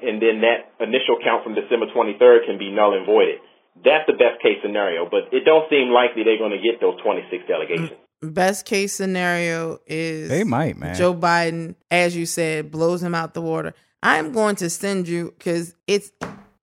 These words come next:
Speaker 2: gotta be in my history at work.
Speaker 1: Oh, real quick, I'm looking at another example. Historically, if a delegation does not give a majority of its vote to one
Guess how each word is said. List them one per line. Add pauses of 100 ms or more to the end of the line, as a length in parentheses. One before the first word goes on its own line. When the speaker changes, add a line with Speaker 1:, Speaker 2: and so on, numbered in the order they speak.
Speaker 2:
gotta
be
in
my
history
at
work. (260)
Speaker 1:
Oh,
real
quick,
I'm
looking
at
another
example. (420)
Historically, (300)
if
a
delegation
does
not
give
a
majority
of
its
vote
to
one